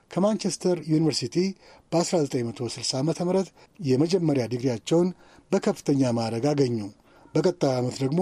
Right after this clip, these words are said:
ከኮሎምቢያ ዩኒቨርሲቲ ሁለተኛ ዲግሪያቸውን ያዙ። በአስራ ዘጠኝ መቶ ስልሳ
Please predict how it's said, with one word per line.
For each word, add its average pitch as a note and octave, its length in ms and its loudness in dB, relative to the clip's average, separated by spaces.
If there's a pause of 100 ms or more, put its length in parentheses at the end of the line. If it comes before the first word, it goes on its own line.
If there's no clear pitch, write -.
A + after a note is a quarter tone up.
(160)
ከኮሎምቢያ C#3 580 2
ዩኒቨርሲቲ B2 500 -2 (500)
ሁለተኛ F3 420 2 (100)
ዲግሪያቸውን B2+ 600 2 (200)
ያዙ። B2+ 280 2 (680)
በአስራ F3+ 340 2
ዘጠኝ G3+ 260 2
መቶ F#3+ 300 0
ስልሳ - 200 -2